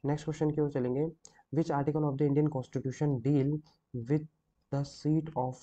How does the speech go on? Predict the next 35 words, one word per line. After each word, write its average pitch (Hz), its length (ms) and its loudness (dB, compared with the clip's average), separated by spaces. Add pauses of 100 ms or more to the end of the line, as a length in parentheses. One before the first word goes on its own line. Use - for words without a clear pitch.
Supreme 135 460 -2
Court? 107 240 -6 (280)
तो 135 60 -4
इसका 139 200 -4
करेक्ट 147 260 -2
आंसर 135 240 0
हो 127 80 0
जाएगा 120 320 -2 (580)
ऑप्शन 127 320 -2
A, 135 200 -2
that 127 140 -2
is 135 100 -4
वन 127 160 0
थर्टी। 110 260 -6 (360)
जो 127 140 -2
वन, 139 180 2
आर्टिकल 139 300 -2
वन 151 180 0
थर्टी 143 260 -4
है 147 40 2
वो 143 100 0
डील 143 160 2
करता 131 280 -2
है 139 80 0
seat 151 380 -2
of 135 200 -8 (120)
the 147 100 0
Supreme 139 340 0 (100)
Court 117 300 -4 (800)
से, 113 200 -8 (680)
ठीक 151 120 -2
है। 156 80 -4 (360)
नेक्स्ट 147 160 -2
क्वेश्चन 160 240 0
है, 151 160 0